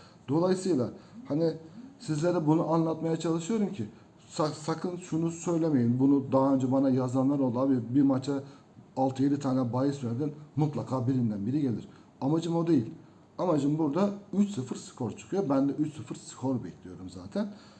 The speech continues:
Üç sıfır skora göre alınabilecek bahisleri anlatıyorum. Bence, e, buradaki tüm bahislerin gelme olasılığı üç sıfır skora göre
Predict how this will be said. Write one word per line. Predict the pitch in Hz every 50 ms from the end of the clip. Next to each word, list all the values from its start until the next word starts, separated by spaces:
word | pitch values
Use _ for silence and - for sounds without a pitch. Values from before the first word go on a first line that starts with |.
| - - - 196
Üç | 202 202 202 -
sıfır | - 117 - - 104
skora | 101 - - - - 175 156 151
göre | 131 123 139 190 226 - - - - - - - - -
alınabilecek | 123 135 135 143 156 170 156 135 135 139 147 143 175 170 170 - -
bahisleri | 117 117 117 113 - - 104 101 104
anlatıyorum. | 95 90 85 80 - - 101 110 127 190 202 - - - - - - -
Bence, | - 107 98 92 101 147 165 - - - - - - - - - - - - -
e, | 117 120 123 120 113 110 - - -
buradaki | 127 143 151 139 113 113 107 - - 165 165 165 165 - -
tüm | - - 190 175 156 131
bahislerin | 110 92 98 101 98 - 107 113 127 151 147 131 110
gelme | 127 131 123 113 104 98 101 98
olasılığı | 131 135 131 120 117 - 120 131 160 175 - - - -
üç | 165 170 165 165
sıfır | - - 110 104 - 101 92
skora | - - - - - 127 117 113 110
göre | 101 104 135 175 196